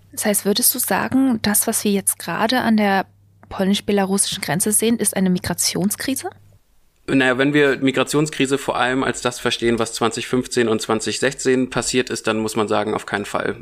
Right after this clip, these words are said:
Speaker 2: Weil wenn wir uns die Zahlen jetzt anschauen, Frontex, also die Europäische Grenzschutzagentur, hat, ich glaube, bis Ende November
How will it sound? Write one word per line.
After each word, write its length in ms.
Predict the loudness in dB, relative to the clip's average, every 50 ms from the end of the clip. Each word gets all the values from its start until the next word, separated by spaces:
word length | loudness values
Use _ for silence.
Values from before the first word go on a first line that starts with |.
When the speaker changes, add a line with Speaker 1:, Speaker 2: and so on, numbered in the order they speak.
| -8
Speaker 2:
Weil 460 | -4 -2 0 2 2 2 2 2 2 0
wenn 120 | 0 0
wir 80 | 0 -2
uns 120 | -2 -2
die 100 | -4 -4
Zahlen 300 | -2 0 0 2 2 2
jetzt 180 | 0 0 0 -2
anschauen, 680 | -2 -2 -2 0 0 2 2 2 2 2 0 0 -2 -4
Frontex, 540 | -4 -2 -2 -2 0 0 -2 -2 0 -2 -2
also 120 | -2 -2
die 160 | -2 -2 -2
Europäische 640 | -2 -4 -4 -4 -4 -2 -2 -2 0 0 -2 -2 -2
Grenzschutzagentur, 1000 | -2 -2 -2 -2 -2 0 -2 -2 -2 -2 -2 -2 -2 -2 -2 0 0 0 0 -2 -6 -12 -20 -20 -20 -20 -20 -20 -20 -18 _
hat, 460 | -6 -4 -4 -6 -6 _ -10 -10 -10 -10 -12 -10 -10
ich 160 | -8 -6 -2
glaube, 160 | 0 0 0 0
bis 220 | 0 -2 -4 -2
Ende 260 | 0 2 2 4 4
November 720 | 4 2 2 2 2 2 4 4 4 4 4 4 4 2